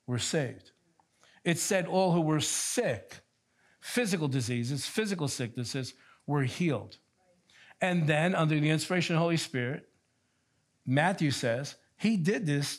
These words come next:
to fulfill Isaiah fifty-three. "And by his wounds, or by his stripes, we're healed." You got it?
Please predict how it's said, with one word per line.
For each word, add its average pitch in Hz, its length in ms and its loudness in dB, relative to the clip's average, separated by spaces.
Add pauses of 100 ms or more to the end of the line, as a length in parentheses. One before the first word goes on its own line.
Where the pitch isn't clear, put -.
(100)
to 143 320 2 (840)
fulfill 165 840 0
Isaiah 139 420 0
fifty-three. 175 600 -4 (840)
"And 147 200 0
by 131 220 4
his 151 220 0
wounds, 120 480 -4
or 117 80 -8
by 120 220 0
his 151 140 -2
stripes, 117 340 -6
we're 156 80 -4
healed." 175 280 -4 (880)
You 131 100 -2
got 175 220 2
it? 277 140 -8